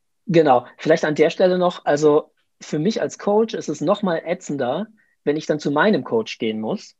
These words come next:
weil man sich ja dann denkt, „Warum kriegst du das denn nicht alleine auf die Kette?“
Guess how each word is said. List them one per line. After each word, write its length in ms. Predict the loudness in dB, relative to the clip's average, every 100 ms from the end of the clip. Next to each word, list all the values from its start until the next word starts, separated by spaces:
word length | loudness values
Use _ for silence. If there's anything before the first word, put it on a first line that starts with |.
| _ -20 -20 -2
weil 120 | 0
man 140 | 2 0
sich 140 | 2
ja 80 | 4
dann 180 | 6 6
denkt, 320 | 4 2 -6 _
„Warum 220 | -8 -6 -4
kriegst 220 | -2 0
du 20 |
das 80 | 0
denn 80 | 2
nicht 120 | 4
alleine 240 | 4 2
auf 100 | -4
die 100 | -10
Kette?“ 360 | -12 -8 -8